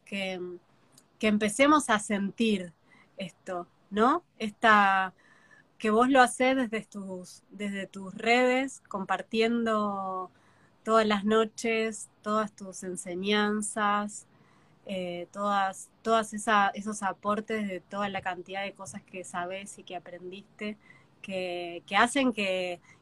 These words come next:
que de a poquito, mm, nos vayamos atreviendo, ¿no? A, a asomar la cabeza, así como decías vos, y, y a salir un poco del domo para, o por lo menos tomar un poco de distancia para ver cuál es la verdad, cuál es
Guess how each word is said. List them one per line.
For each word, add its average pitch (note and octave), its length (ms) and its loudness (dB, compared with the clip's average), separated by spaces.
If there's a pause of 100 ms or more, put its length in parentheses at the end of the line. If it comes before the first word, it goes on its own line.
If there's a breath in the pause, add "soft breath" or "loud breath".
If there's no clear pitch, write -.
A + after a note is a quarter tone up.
que G#3+ 140 0
de G#3 100 6
a G3+ 100 4
poquito, A3+ 960 6
mm, G3 220 -6 (340)
nos G#3 160 0
vayamos B3+ 440 6
atreviendo, A#3 720 6
¿no? C4 160 8
A, D4 120 10
a - 20 8
asomar A#3 520 -2
la B3+ 140 0
cabeza, B3+ 500 0
así B3+ 220 -8
como B3 260 -6
decías A#3 500 -6
vos, C4 320 -8
y, A3 240 -12 (340)
y A3+ 80 2
a A3 80 0
salir A#3 380 2
un A#3+ 120 4
poco B3 280 6
del A3 280 4
domo B3+ 400 6
para, G#3 380 0 (400)
o A#3 120 0
por A#3+ 140 8
lo B3+ 100 8
menos D#4+ 260 4
tomar C#4+ 260 4
un C4 120 2
poco C#4 280 6
de B3 220 4
distancia C4+ 840 2
para G#3+ 300 -2
ver A#3 360 4 (440)
cuál A#3+ 280 2
es A#3+ 120 -2
la G#3+ 160 -2
verdad, G#3 520 -2 (280)
cuál A3+ 240 -2
es A3+ 320 -4